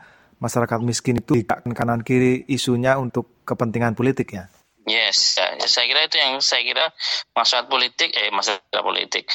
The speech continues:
Speaker 2: masyarakat miskin itu akan sangat rentan terhadap politisasi itu. Nah, itu yang politisasi-politisasi kemiskinan, politisasi U M K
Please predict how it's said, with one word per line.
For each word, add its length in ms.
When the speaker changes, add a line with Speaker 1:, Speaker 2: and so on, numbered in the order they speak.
Speaker 2:
masyarakat 320
miskin 340
itu 140
akan 240
sangat 260
rentan 320
terhadap 380
politisasi 720
itu. 320
Nah, 320
itu 100
yang 320
politisasi-politisasi 1040
kemiskinan, 640
politisasi 960
U 80
M 240
K 60